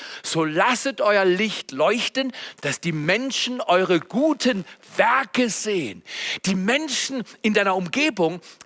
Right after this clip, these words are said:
die verstehen das nicht mit dem Jesus. Die hören dich vielleicht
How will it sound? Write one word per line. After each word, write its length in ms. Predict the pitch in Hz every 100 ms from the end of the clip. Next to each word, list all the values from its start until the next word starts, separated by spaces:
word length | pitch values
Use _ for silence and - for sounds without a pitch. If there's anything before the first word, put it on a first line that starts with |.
| -
die 100 | 240
verstehen 500 | 214 - - 196 196
das 160 | 185
nicht 140 | 208 185
mit 120 | 208
dem 120 | 220
Jesus. 580 | 214 269 - 214 - - _ - - - -
Die 120 | 170
hören 200 | 160 240
dich 120 | 269 220
vielleicht 460 | 240 240 247 -